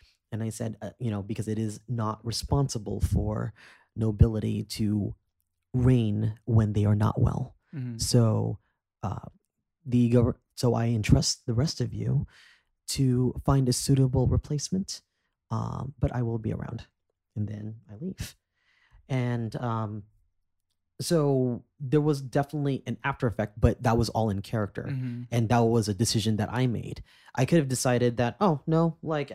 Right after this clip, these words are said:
Speaker 1: that doesn't affect me," but it made sense for my character to leave,
Speaker 2: Mm-hmm.
Speaker 1: um, and step down from power. But now he kinda sits around like the Queen of England now. <laughs>
Speaker 2: Mm-hmm.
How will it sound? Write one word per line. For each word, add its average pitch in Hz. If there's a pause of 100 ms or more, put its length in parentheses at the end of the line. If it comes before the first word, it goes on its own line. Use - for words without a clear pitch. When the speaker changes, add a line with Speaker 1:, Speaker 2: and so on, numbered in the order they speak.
(180)
Speaker 1:
that 123
doesn't 123
affect 120
me," 104
but 104
it 160
made 170
sense 180
for -
my 143
character 135 (420)
to 170
leave, 165 (160)
Speaker 2:
Mm-hmm. 127
Speaker 1:
um, 120
and 113
step -
down 117
from 120
power. -
But 123
now 135
he 127
kinda 127
sits -
around 123
like 113
the -
Queen 117
of 113
England 76
now. 73
<laughs> -
Speaker 2:
Mm-hmm. 135